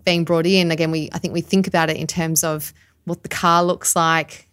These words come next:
um, you know, how big it's gonna be, how close the racing is gonna be. But you've also got these,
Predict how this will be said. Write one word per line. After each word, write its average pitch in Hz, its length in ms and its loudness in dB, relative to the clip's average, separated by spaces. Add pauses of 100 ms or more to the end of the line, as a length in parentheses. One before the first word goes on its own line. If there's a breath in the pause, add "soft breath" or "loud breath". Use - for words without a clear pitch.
(140)
um, 160 380 -4
you 165 120 -6
know, 156 140 -2
how 160 180 -4
big 180 160 0
it's - 140 -2
gonna 175 160 -6
be, 170 280 2
how 170 140 2
close 180 280 0
the 175 80 -2
racing 180 340 0
is 180 100 -4
gonna 175 180 -4
be. 165 260 0
But 165 120 -6
you've 175 120 -6
also 190 240 -2
got 165 200 -6
these, 165 340 -4